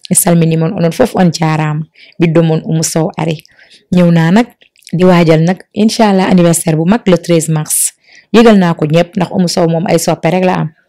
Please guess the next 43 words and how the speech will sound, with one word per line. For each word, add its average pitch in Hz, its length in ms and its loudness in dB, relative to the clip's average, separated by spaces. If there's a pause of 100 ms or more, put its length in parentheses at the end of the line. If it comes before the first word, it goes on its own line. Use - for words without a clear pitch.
(400)
Macha 160 300 0
allah, 151 220 -2 (260)
loolu 180 160 6
daal 170 180 4
mooy 180 160 4
projet 190 420 4
bi. 262 140 -2 (280)
Suñ 202 220 2
si 220 140 2
paree, 180 420 2 (400)
am 185 120 4
na 180 80 4
tournée 160 380 2
yu 165 80 2
ñuy 165 160 2
xaar. 175 320 0 (680)
Euh, 160 220 6
sama 175 200 0
manager 160 440 2
mi 160 100 2
ngi 151 60 -4
koy 151 180 2
lijjanti, 156 520 0
ñu 185 120 2
dem 175 160 4
yëngal 196 320 4
Europe, 190 240 2
ñëwaat 180 280 2
rek. 226 160 -2 (640)
Incha 180 300 2
allah, 165 340 -2
après 180 300 2
nag, 254 140 4 (640)
euh, 165 240 6
comme 233 300 2
ambassadrice 220 640 4
la 185 380 2
lutte 180 200 0
contre 190 280 2
le 170 80 6
tabagisme, 156 560 2 (120)
ndax 160 160 -6
mooy 156 200 2